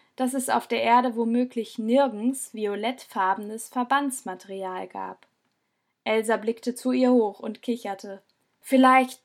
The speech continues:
dass ich über deine Bücher gefallen bin und, äh, dass ihr mich dann versorgt habt? Wir müssen ihnen weismachen, dass wir die Wohnung nie verlassen haben.“ „Hm, das wird ein Spaß.“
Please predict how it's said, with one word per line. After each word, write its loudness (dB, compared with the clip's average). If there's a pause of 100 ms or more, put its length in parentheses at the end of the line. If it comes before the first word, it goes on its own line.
dass 4
ich 0
über 4
deine 4
Bücher -2
gefallen -6
bin 0 (340)
und, 4 (280)
äh, 6
dass 2
ihr 2
mich 4 (120)
dann 6
versorgt 0
habt? 0 (440)
Wir 2
müssen 2
ihnen 0
weismachen, 2
dass -6
wir -2
die -6
Wohnung 4
nie 2
verlassen 0
haben.“ -8 (640)
„Hm, 2 (480)
das -4
wird -6
ein 4
Spaß.“ -2